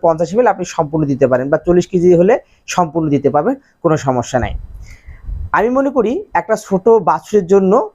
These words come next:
বা ছাগলের ক্ষেত্রে এই নিউট্রিক ভেক্স প্রয়োগ করা অত্যন্ত ভালো।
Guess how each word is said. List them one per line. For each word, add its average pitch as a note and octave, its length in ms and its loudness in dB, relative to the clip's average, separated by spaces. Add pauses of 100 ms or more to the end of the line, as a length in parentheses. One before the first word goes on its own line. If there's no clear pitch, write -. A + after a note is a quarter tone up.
বা D#3+ 240 2 (100)
ছাগলের F3 380 -2
ক্ষেত্রে G3 320 0
এই F#3 80 4
নিউট্রিক D#3 340 -2
ভেক্স F#3+ 440 -2 (720)
প্রয়োগ E3 200 2
করা F#3 260 0 (280)
অত্যন্ত D#3 520 0 (320)
ভালো। A#2 320 -2